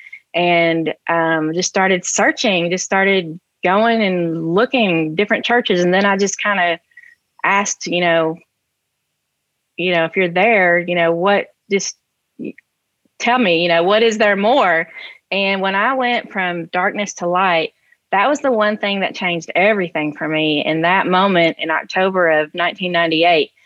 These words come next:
And that changed the whole trajectory of my life. Um, and my husband was with me and he accepted Christ that day too. We were both kind of walking in darkness and we changed both on that day, and everything about our path changed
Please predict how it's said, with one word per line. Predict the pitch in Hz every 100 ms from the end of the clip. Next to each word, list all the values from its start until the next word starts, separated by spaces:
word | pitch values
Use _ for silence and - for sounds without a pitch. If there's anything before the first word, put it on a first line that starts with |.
| _ _ -
And | 175
that | 170
changed | - 214 220 -
the | 185
whole | 208 226
trajectory | 233 220 190 180 175 175 165
of | 156
my | 151
life. | 147 143 131 - _ _ _ _ 160
Um, | 170 160 156 151 135 -
and | 180 180 175 175
my | 170
husband | - 285 359 240 208 202
was | 190
with | 202 294 285
me | 170 151
and | 165 170
he | 180 254 294 320
accepted | - - 196 190 185
Christ | - 180 175 -
that | 165 165
day | 165
too. | 165 254 233 147 147
We | 226
were | 208
both | 185 175 196 -
kind | 160
of | 147
walking | 156 160 160
in | 156
darkness | 151 160 - 156 156 - _ _ _ 175
and | 180
we | 175
changed | - 208 190 175
both | 165 185 196 -
on | 170 170
that | 160 147
day, | 180 208 220 226 _ -
and | 185 190
everything | 208 226 226 185
about | 170 160 156 156 -
our | 151
path | - 165 156 156
changed | - 160 151 156